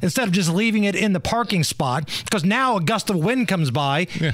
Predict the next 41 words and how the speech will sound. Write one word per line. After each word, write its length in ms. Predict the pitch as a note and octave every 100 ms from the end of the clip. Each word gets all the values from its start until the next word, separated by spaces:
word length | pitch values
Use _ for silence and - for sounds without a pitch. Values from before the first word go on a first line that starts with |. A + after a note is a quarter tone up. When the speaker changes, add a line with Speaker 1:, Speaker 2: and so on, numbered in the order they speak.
| -
Speaker 1:
it 120 | G#3+
could 120 | A#3+
even 340 | G3+ G3 F#3+ B2+
hit 240 | - G#3
your 220 | F#3 G#3
car. 400 | - B3+ A3 G2 -
Speaker 2:
I 60 |
think 180 | C#3+ E3
that 140 | D#3 -
says 160 | D#3
a 60 | D3
lot 420 | C3+ D3 C#3+ - G#2
about 400 | G2+ G2 - -
somebody 420 | B2 G#2 F#2+ E2+
who 120 | A2+
doesn't 420 | A2 G2 G#2 -
put 180 | - F2+
their 200 | G2 E2+
grocery 480 | D2+ G#2 F#2 F2 F#2
cart 260 | - F2+ -
back 680 | G2+ G2 F2+ D2+ - - - - - -
in 500 | A#2 G2 F#2 F2+ - -
the 400 | F2+ F#2+ E2+ D#2+
cart 280 | - F#2 D#2
return 420 | E2 - E2+ C2+
and 100 | -
just 160 | F2+ -
leaves 380 | F#2 F#2+ F2 F2+
it 80 | D#2+
wherever. 580 | E2 D#2+ D2 C2+ C2+ -
Speaker 1:
When 140 | E3+ F#3
I 120 | A#3+
become 280 | A3+ G3+ F3+
the 60 |
governor, 320 | D3+ F3 E3 E3+
we're 100 | F#3
gonna 120 | E3+
execute 500 | F#3+ - - C#3 B2
those 180 | B2 A2+
people. 320 | C3+ A2 G#2 F2
Speaker 2:
Okay. 280 | D#2+ G#2+